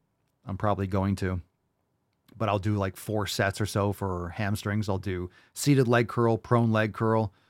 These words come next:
maybe one or two sets each, and then, like, one or, you know, for R D Ls or something like posterior chain, maybe good mornings, or I'll, and I'll do some glutes. You know, so I'll do two or three exercise. I do love R D Ls.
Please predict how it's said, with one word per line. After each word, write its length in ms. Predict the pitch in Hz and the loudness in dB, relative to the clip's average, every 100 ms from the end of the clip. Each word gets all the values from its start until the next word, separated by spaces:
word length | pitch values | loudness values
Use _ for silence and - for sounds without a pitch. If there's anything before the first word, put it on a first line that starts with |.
| _ _ _ _ _ | _ _ _ _ _
maybe 220 | 113 117 | 0 2
one 200 | 110 107 | 2 2
or 60 | 110 | 0
two 160 | - | -2
sets 300 | 110 117 104 | -2 0 0
each, 220 | 107 104 104 | 0 -2 -2
and 100 | 101 | -2
then, 100 | 92 | -2
like, 160 | 92 | -4
one 300 | 92 92 98 | -4 -2 0
or, 120 | 98 98 | -2 -4
you 80 | 107 | -4
know, 80 | 92 | -4
for 360 | - 95 87 - | -2 -4 -4 -2
R 160 | 107 | -2
D 180 | 98 107 | -2 0
Ls 360 | 95 107 113 - _ _ | 0 0 -4 -10 _ _
or 120 | - | -12
something 320 | 107 113 104 101 | -2 0 2 0
like 320 | 92 95 - _ | -2 -6 -14 _
posterior 500 | - 113 - 110 101 | -6 -6 -2 -2 -2
chain, 460 | 98 110 101 101 92 | -2 -2 -2 -2 -4
maybe 240 | 98 101 | -4 -4
good 160 | 101 104 | -2 -2
mornings, 400 | 98 101 104 107 | -2 -2 -2 -2
or 140 | 113 | 0
I'll, 120 | 110 | 0
and 120 | 107 110 | 0 0
I'll 100 | 113 | 2
do 120 | 113 | 2
some 160 | 110 110 | 0 2
glutes. 340 | 123 123 - _ _ _ _ _ _ _ _ | 2 2 -2 _ _ _ _ _ _ _ _
You 100 | - | -10
know, 120 | 95 101 | -4 -2
so 140 | 120 | 2
I'll 80 | 113 | 2
do 320 | 104 107 101 - _ _ _ _ - | 2 2 0 -4 _ _ _ _ -2
two 180 | - 131 | 2 4
or 60 | |
three 240 | 127 120 113 | 4 2 2
exercise. 540 | 104 123 113 123 120 | 2 -2 0 2 2
I 60 | 104 | 2
do 160 | 110 | 2
love 200 | 110 110 | 2 2
R 160 | 107 107 | 4 2
D 140 | 104 | 2
Ls. 320 | 92 101 110 | 0 -2 -6